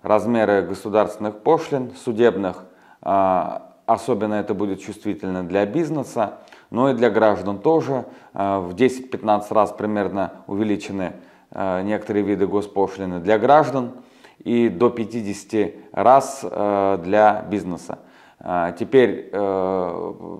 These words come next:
несколько миллионов может платить бизнес, и до девятисот тысяч увеличена госпошлина максимальная для граждан. В общем, значительное увеличение.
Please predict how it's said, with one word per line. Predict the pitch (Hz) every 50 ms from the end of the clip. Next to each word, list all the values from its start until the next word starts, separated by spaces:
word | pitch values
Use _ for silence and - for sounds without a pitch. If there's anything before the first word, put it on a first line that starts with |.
| - - - -
несколько | 104 110 123 127 123 123 - 104 101 -
миллионов | 113 113 113 117 117 107 104 101 95 -
может | 101 98 95 90 90
платить | - - 107 110 107 110 113 107
бизнес, | 104 110 156 170 147 147 147 131 - -
и | - 107 104 101 98 92 - - - - _
до | - 90 107
девятисот | 107 92 110 104 110 82 - 104 - - 113 107 - -
тысяч | 143 139 135 - 120 - - - - -
увеличена | - 104 101 98 107 107 104 101 - - 98 98 95 92 92 92 92
госпошлина | 82 98 95 - - 107 117 113 - 120 101 95 92
максимальная | 90 - - - 95 98 101 101 98 95 95 92
для | 90 80 80 92 95 95 92 95 - - - - -
граждан. | - 90 90 98 98 92 87 78 80 80 73 - - - _ _ _ _ _
В | -
общем, | 92 92 - 113 101 82 - - - - - -
значительное | - 90 85 104 113 113 - 151 131 - 123 117 110 110
увеличение. | 110 107 101 117 117 123 120 - - 156 160 165 165 156 156 147 139 127